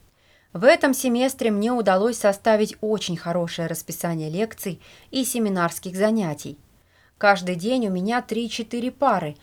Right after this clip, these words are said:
а по пятницам вообще нет занятий. В этот день я могу самостоятельно заниматься, ходить в библиотеку. Девятнадцать. Где вы обычно обедаете? Что едите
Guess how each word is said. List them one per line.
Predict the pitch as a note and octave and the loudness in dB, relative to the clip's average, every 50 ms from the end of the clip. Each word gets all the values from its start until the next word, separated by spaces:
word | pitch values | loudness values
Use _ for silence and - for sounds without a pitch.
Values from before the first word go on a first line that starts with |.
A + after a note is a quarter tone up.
| - - - _ | -20 -20 -20 _
а | - G3 G3+ | 0 0 2
по | G3+ A#3 A3 | 4 4 4
пятницам | A3 A3 D#4+ F4+ E4+ C#4 B3+ A3 A3 - A3+ G#3+ G#3+ - _ _ _ - | 6 4 2 2 2 0 -2 -4 -4 -2 -4 -4 -4 -6 _ _ _ -4
вообще | B3 A#3+ D#4 E4 E4+ E4+ - - - G3+ F#3+ | 0 4 4 4 4 2 -2 -4 -2 -2 -2
нет | F#3 F#3 F#3 F3+ E3+ | -2 -2 -2 -4 -2
занятий. | F3 F#3 F3+ F3+ F3+ F3+ E3+ E3+ - - F3+ F3 F3+ - _ _ _ _ _ _ _ _ _ _ _ | -2 0 0 0 0 -2 -2 -4 -4 -6 -8 -10 -10 -14 _ _ _ _ _ _ _ _ _ _ _
В | - E3+ G#3+ | -4 2 4
этот | C4 D4 C#4+ G#3 E3 | 4 4 4 0 -4
день | D#3 E3+ A#3+ C#4+ E4+ F4 E4+ - - | -4 -2 0 0 2 0 0 -2 -4
я | F#3+ G3 G#3+ G#3+ | 0 2 4 4
могу | G#3+ G#3+ G#3 F#3+ G#3+ A3 G3 | 4 2 0 0 -2 -2 -2
самостоятельно | - - F#3 F3+ F3+ F3 - G3 F#3+ F#3+ F3+ E3 D#3+ - E3 D#3 D3+ D3 D3 | -2 -4 -4 -4 -4 -4 -4 -2 0 0 0 0 -2 -2 -6 -6 -6 -8 -8
заниматься, | D3 D#3 D3+ D3 D3+ E3+ G#3+ D4 D#4+ - - - D#4+ D#4 - - _ _ _ | -8 -8 -6 -6 -4 -4 -2 -2 -4 -4 -4 -4 -4 -4 -6 -10 _ _ _
ходить | - - - F3 D#3+ F#3 A3 A3 - - _ | -12 -8 -6 -6 -6 -6 -8 -8 -12 -16 _
в | G3+ F#3 | -14 -10
библиотеку. | F#3 A3 A#3+ G#3 A#3+ B3 A#3 A3 - - - D3+ C#3 - - C3+ C#3 - _ _ _ _ _ _ _ _ _ _ _ _ _ _ _ _ _ _ _ _ _ _ _ _ _ _ _ _ _ _ _ _ _ _ - - | -8 -8 -8 -6 -4 -4 -2 -4 -4 -6 -8 -10 -10 -10 -14 -18 -18 -18 _ _ _ _ _ _ _ _ _ _ _ _ _ _ _ _ _ _ _ _ _ _ _ _ _ _ _ _ _ _ _ _ _ _ -10 -6
Девятнадцать. | F3+ F#3 A#3 B3 C#4+ C#4+ C4 G3+ D#3 C#3+ D3+ - - - - - - - - _ _ _ - - _ _ | -2 0 0 0 0 0 0 -2 -2 -2 -4 -8 -14 -16 -18 -20 -20 -20 -20 _ _ _ -20 -20 _ _
Где | - G3 G#3+ A3 E4+ F#4 | -10 -8 -2 0 0 2
вы | D#4+ D4+ D4 | 4 4 4
обычно | C#4+ B3+ C4+ C4 - - B3+ B3+ C#4 | 4 4 2 -2 -2 -2 -2 -2 -2
обедаете? | C#4+ B3 C4+ G#3 E3 E3 D#3 D3+ D3 - - D#3 E3 - _ _ _ _ | 0 0 -2 -2 -2 -4 -6 -8 -10 -10 -12 -14 -14 -16 _ _ _ _
Что | - - - - B3+ | -14 -8 -4 -2 -2
едите | A#3 F#3 F3+ F3 E3+ A#3+ C#4+ C#4+ - F#4+ F#4+ | -2 -2 -4 -4 -6 -6 -8 -6 -8 -8 -8